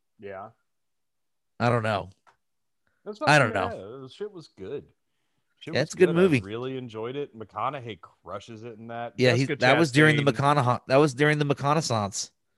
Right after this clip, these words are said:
Speaker 1: Yeah. I think
Speaker 2: Seven
Speaker 1: that
Speaker 2: years
Speaker 1: was
Speaker 2: ago.
Speaker 1: right after he won his Academy Award.
Speaker 2: Yep. Yep.
Speaker 1: Um, Jessica Chastain, fucking great as always.
Speaker 2: Yes.
Speaker 1: A, a beautiful piece of casting in that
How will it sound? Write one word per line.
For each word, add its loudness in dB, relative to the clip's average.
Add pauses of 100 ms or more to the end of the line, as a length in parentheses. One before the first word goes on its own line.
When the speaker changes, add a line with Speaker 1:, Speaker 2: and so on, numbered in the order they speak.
(120)
Speaker 1:
Yeah. 2 (340)
I -4
think -2
Speaker 2:
Seven 4
Speaker 1:
that 0
Speaker 2:
years 6
Speaker 1:
was 0
Speaker 2:
ago. 2
Speaker 1:
right 0 (100)
after -8
he -10
won -6
his -10
Academy -8
Award. -10 (220)
Speaker 2:
Yep. 2 (420)
Yep. 2
Speaker 1:
Um, -10 (920)
Jessica -2
Chastain, -4 (100)
fucking -12
great -10 (160)
as -12
always. -10
Speaker 2:
Yes. 4 (240)
Speaker 1:
A, 2
a -8 (340)
beautiful 0
piece -2
of -8
casting -4 (460)
in -4
that -4